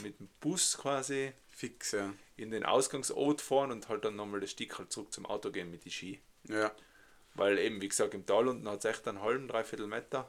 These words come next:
Speaker 1: also relativ sorgenfrei, dass wir da zurückkommen.
Speaker 2: Absolut. Und <laughs> was mir noch eingefallen ist, weil wir jetzt gerade in dem Winterraum sitzen, und es war vor allem gestern Abend, war schon richtig kalt. Und ich hab an René mal gesagt, dass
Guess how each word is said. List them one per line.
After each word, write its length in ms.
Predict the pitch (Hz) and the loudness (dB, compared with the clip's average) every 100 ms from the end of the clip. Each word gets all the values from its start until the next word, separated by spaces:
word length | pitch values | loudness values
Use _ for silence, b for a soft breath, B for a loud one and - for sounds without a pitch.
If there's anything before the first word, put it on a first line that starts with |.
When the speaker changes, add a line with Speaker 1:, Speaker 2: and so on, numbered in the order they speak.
| - | -10
Speaker 1:
also 360 | 101 - 104 - _ b b b b _ - | -10 -8 -10 -14 _ b b b b _ -6
relativ 380 | 110 110 107 - | -2 -2 -2 -2
sorgenfrei, 540 | 104 104 104 - 98 | 0 0 -2 0 2
dass 180 | 101 101 | 2 0
wir 100 | 107 | -2
da 160 | 113 117 | 0 -2
zurückkommen. 600 | 131 - - 113 107 98 B B B B B B B - - | -2 -2 -2 -4 -8 -12 B B B B B B B -14 -6
Speaker 2:
Absolut. 640 | 110 - - 107 104 - - _ _ - B B B B B B _ - - - - - | -6 -6 -8 -6 -8 -10 -20 _ _ -20 B B B B B B _ -20 -20 -20 -20 -12
Und 440 | 123 120 113 110 - B B B B B | -4 0 2 0 -2 B B B B B
<laughs> 640 | B B B _ - - | B B B _ -12 -2
was 160 | 120 131 | 0 2
mir 100 | 120 | 4
noch 80 | 110 | 6
eingefallen 360 | 110 - 120 | 4 4 2
ist, 140 | 117 113 | 2 2
weil 100 | 110 | 2
wir 60 | 107 | 2
jetzt 120 | - | 2
gerade 160 | 110 | 2
in 80 | 104 | 2
dem 160 | 104 107 | -2 -4
Winterraum 520 | 139 123 104 - 135 | -4 0 0 -2 -4
sitzen, 460 | - 123 - 123 123 - B B B | -6 -6 -8 -10 -10 -16 B B B
und 100 | 110 | 0
es 140 | 110 | 2
war 120 | 113 113 | 0 4
vor 140 | 117 | 6
allem 180 | 110 101 | 6 4
gestern 360 | 110 107 104 | 0 2 2
Abend, 220 | 101 101 98 | 2 0 0
war 80 | 98 | 0
schon 180 | 104 | 0
richtig 340 | 107 - 101 - | -2 -4 -6 -6
kalt. 320 | - 98 - - B B B B | -2 -2 -2 -8 B B B B
Und 80 | 107 | 2
ich 60 | 113 | 4
hab 80 | 110 | 4
an 100 | 107 | 4
René 240 | 107 110 | 4 4
mal 120 | 113 | 4
gesagt, 280 | - 107 - | 4 0 0
dass 340 | 101 - - | 2 4 2